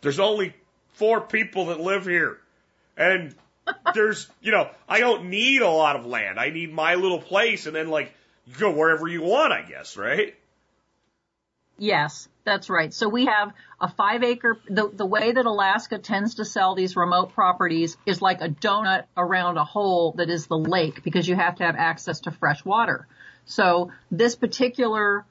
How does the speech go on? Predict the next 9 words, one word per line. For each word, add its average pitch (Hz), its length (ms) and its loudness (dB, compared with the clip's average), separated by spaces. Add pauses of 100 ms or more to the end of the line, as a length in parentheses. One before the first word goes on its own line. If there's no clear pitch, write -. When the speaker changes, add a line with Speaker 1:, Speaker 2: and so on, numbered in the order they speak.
(160)
Speaker 2:
lake, 196 560 -2 (400)
um, 180 400 0
had 180 420 0
eight 220 280 0
plots, 180 600 0
but - 140 -10
there 190 140 -2
are 185 60 0
just 180 300 -8